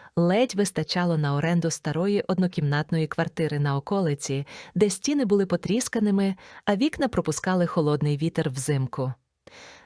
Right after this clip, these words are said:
Зараз, на дев'ятому місяці вагітності, її життя стало ще складнішим.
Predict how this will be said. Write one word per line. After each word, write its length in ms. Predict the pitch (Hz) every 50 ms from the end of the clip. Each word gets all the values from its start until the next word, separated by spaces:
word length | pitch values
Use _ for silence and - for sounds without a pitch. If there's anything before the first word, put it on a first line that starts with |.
| - -
Зараз, 680 | 165 151 139 170 185 220 226 175 147 135 - - - - -
на 140 | 165 170 160
дев'ятому 480 | 147 160 151 170 160 - - 151 156
місяці 380 | 151 165 170 - 170 - - 151
вагітності, 840 | 143 143 143 190 220 220 - 151 139 139 - - - 135 131 139 151 _ _ _ -
її 320 | 208 208 240 233 254 254
життя 360 | - 180 156 - - 170 170
стало 360 | 165 - - 160 151 147 143
ще 240 | 143 - - - 151
складнішим. 840 | 147 - - 165 147 139 143 135 131 131 - - 135 131 131 131 139